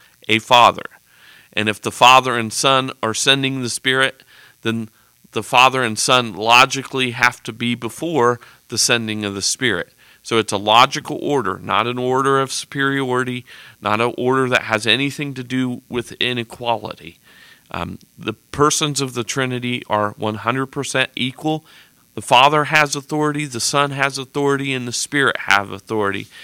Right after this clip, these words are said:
They all have the same authority. There's no differences in authority within the Trinity. And that ultimately is the error of E S S, is that they posit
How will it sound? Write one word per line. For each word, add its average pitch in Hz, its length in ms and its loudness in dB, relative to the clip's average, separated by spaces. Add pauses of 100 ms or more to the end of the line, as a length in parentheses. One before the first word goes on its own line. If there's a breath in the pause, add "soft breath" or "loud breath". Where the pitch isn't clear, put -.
(200 loud breath)
They 117 160 0
all 131 480 -4
have 123 460 4
the 117 160 -6
same 139 600 -2
authority. 95 640 -8 (520 soft breath)
There's 110 320 -8
no 123 140 0
differences 120 760 -4
in 113 140 -4
authority 110 540 0
within 101 480 -4
the 95 80 -4
Trinity. 98 600 -10 (480 loud breath)
And 104 140 -4
that 110 160 4 (160)
ultimately 113 500 2
is 104 180 0
the - 160 0
error 107 360 4
of 104 160 0
E 104 160 -2
S 101 220 -2
S, 101 320 2
is 95 140 -8
that - 180 -10
they 95 220 -4 (360 soft breath)
posit 104 420 -2